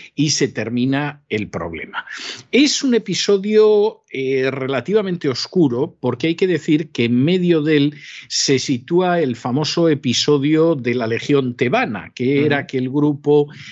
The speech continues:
Speaker 1: de soldados romanos que tenían como jefe a Mauricio y que se negaron a combatir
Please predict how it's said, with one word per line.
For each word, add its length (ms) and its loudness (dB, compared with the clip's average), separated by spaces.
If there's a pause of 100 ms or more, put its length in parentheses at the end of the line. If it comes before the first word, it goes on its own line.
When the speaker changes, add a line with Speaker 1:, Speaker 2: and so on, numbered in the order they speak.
(120)
Speaker 1:
de 280 -2
soldados 920 -2
romanos 840 -4
que 160 -8
tenían 440 -2
como 300 -2
jefe 680 0 (320)
a 160 -2
Mauricio 960 0
y 240 0
que 160 0
se 180 -4
negaron 460 -4
a 100 -8
combatir 800 0